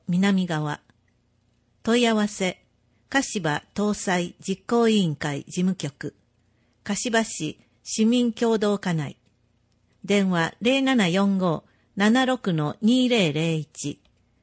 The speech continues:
内線一七三、東西で検索。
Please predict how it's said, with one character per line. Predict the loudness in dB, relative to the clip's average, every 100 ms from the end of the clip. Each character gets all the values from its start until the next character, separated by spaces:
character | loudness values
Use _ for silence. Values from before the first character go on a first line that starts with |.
| _ -2
内 | 0 0
線 | -2 -2 -2 -6
一 | -8 -4 0
七 | 2 2 -2
三、 | -6 -6 -6 -10 _ _ _ _ _ _ _ -2
東 | 0 0
西 | 0 -2 -2 -4 -6
で | -6 -6 _
検 | -2 -2 -4
索。 | -10 -10